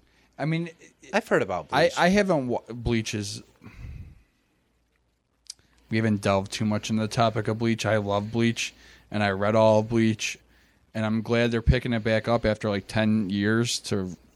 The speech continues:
Speaker 1: finish off the show 'cause, you know, the manga ended.
Speaker 2: Yeah.
Speaker 1: But the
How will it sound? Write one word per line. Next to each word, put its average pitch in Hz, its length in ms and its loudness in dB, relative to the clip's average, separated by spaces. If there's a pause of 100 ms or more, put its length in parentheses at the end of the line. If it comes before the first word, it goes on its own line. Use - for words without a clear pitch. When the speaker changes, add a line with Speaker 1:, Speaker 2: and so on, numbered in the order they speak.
(160)
Speaker 1:
finish 107 440 0
off 98 220 0
the 104 100 -6
show 101 320 0
'cause, 101 420 -4
you 101 80 -6
know, 104 100 -4
the 101 100 -6
manga 101 360 -6
ended. 120 460 -6
Speaker 2:
Yeah. 104 420 -2 (340)
Speaker 1:
But 117 200 -2
the 101 160 -6